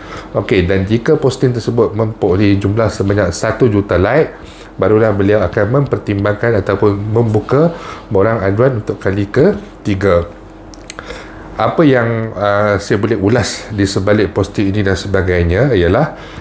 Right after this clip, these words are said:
posting ini menunjukkan bahawa saudara Azmi Bugis sebenarnya sedang meneliti juga beberapa strategi yang mungkin boleh diambil kira dan juga diguna pakai dalam tuntutan K W S P dua perpuluhan kosong secara bersasar.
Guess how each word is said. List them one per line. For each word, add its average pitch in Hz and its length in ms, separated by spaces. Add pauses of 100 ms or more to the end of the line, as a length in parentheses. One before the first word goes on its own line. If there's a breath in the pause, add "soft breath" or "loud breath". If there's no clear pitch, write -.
(280 loud breath)
posting 143 400
ini 151 100
menunjukkan 113 800
bahawa 98 400
saudara 101 400
Azmi 98 160
Bugis 101 400
sebenarnya 104 240
sedang 110 480
meneliti 95 420
juga 92 380
beberapa 90 640
strategi 98 800
yang 90 160
mungkin 104 500
boleh 104 400
diambil 92 640
kira 107 380
dan 101 180
juga 98 400 (320 loud breath)
diguna 92 400
pakai 98 400
dalam 104 320
tuntutan 107 560
K - 80
W 92 240
S 85 160
P 107 160
dua 98 240
perpuluhan 95 380
kosong 98 260
secara 92 400
bersasar. 92 640